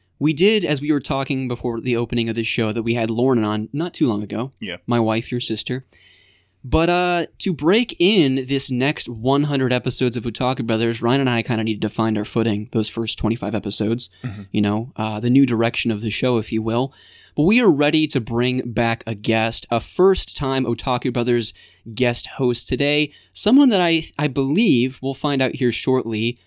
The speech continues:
Speaker 1: I met through the YouTube gaming community, and more recently joined the Discord, has been super active participant, and just a great person to talk to. You can find him on Twitter and YouTube as Devil May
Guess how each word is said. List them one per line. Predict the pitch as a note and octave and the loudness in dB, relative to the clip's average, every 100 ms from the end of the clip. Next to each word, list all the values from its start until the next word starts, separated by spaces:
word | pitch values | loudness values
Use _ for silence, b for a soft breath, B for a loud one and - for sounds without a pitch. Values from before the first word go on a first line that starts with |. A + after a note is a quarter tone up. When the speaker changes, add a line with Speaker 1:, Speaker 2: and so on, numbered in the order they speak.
| _ _ _ _ | _ _ _ _
Speaker 1:
I | B2 A#2+ B2 A#2+ A#2+ | -4 0 2 0 -2
met | A#2+ A#2+ B2+ - | -2 0 0 -4
through | - - A#2+ D3+ D3 | -12 -4 2 2 2
the | |
YouTube | A#2+ A#2 - A#2 | -4 -4 -2 -2
gaming | A#2 A2 G#2 | 0 -2 -2
community, | - A2 G#2 A2+ B2+ - _ _ _ _ - - | -4 -2 0 2 0 -2 _ _ _ _ -14 -4
and | D3 D3 C#3+ | -2 0 0
more | D#3 | 2
recently | E3+ F#3 F#3+ F3 | 2 2 -2 -2
joined | E3 D#3+ | 0 0
the | |
Discord, | C#3 C#3+ - C#3+ C#3+ | 0 -2 0 -2 0
has | C3+ | -2
been | C3 B2 | -2 -2
super | - F3+ F3+ D3+ | 0 -2 -2 -2
active | C#3 C3+ C#3+ C3 | -2 -2 -2 -2
participant, | C#3 A#2+ C3+ C#3+ C#3 C3+ C3 b b b | -2 0 0 0 0 0 0 b b b
and | C3 | 0
just | D3+ D#3+ - | 2 2 0
a | C3 | -4
great | A2+ A#2 A#2+ C3+ - | -2 -2 0 0 -6
person | - B2 A#2+ B2 | 0 0 0 -6
to | - | -6
talk | - A2 - | -6 -6 -6
to. | - A#2 A#2 b b b | -2 -2 -2 b b b
You | C#3+ | 0
can | E3 D3 | 0 0
find | F#3 G3+ F3+ | 0 0 0
him | E3 D#3 | 0 0
on | C3 B2 | -2 -4
Twitter | G#2+ - C#3 C#3+ C#3 C3+ - | -6 0 0 2 -2 -4 -2
and | C3+ E3+ E3+ | 2 4 4
YouTube | A#2+ A#2+ F#3 G3 A#2 A2 A2 A2+ b b b | 0 2 2 2 2 2 0 -4 b b b
as | A#2 A#2 A2+ | -2 -2 -2
Devil | - A2 G2+ D3 E3 F3+ F#3 F3 | -6 -6 0 2 4 2 0 -4
May | C3 B2 C3+ C#3 C3+ | -4 0 0 0 -2